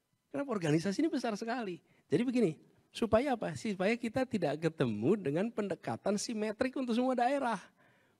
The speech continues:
Problem yang kita hadapi sekarang itu apa? Pemerintah pusat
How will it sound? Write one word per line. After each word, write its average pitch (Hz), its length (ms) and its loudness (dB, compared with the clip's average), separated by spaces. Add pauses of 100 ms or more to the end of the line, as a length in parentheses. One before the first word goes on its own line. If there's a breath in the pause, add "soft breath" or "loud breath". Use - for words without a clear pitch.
Problem 226 400 2
yang 247 160 0
kita 185 80 0
hadapi 180 320 2
sekarang 175 240 0
itu 175 160 -2
apa? 180 320 0 (320 loud breath)
Pemerintah 170 640 0
pusat - 400 -6